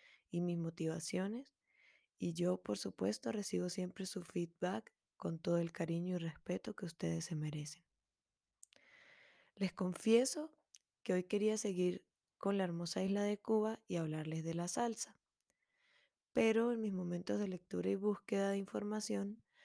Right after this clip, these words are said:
me di cuenta que antes de eso,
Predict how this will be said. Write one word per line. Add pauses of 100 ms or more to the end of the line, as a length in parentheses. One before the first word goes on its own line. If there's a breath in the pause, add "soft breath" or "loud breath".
(260 soft breath)
me
di
cuenta
que (160)
antes
de
eso,